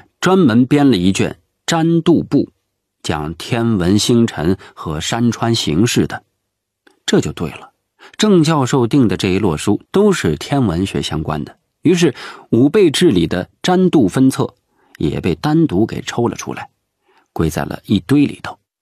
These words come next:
木户佳奈对我说：“古人天文和航海息息相关，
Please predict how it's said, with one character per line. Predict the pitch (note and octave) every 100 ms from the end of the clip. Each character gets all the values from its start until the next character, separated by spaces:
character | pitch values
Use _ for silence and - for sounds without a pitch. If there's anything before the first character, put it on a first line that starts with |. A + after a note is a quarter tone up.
| _ _ _ _ _
木 | B2+ B2+
户 | A2+
佳 | A2+ A#2+
奈 | A#2 F#2+
对 | F#2
我 | C#2+
说 | D2+ F2+ E2+ - _ _ _ _ _ _ _ _ _ _ _
：“古 | - A#2+
人 | G#2 G#2 A#2+ F3+
天 | - F3+ F3
文 | G2+
和 | G2 - F#2
航 | - G2+
海 | D#3 - D2+
息 | - -
息 | F3+ -
相 | G#2+ - G2
关， | G#2+ G#2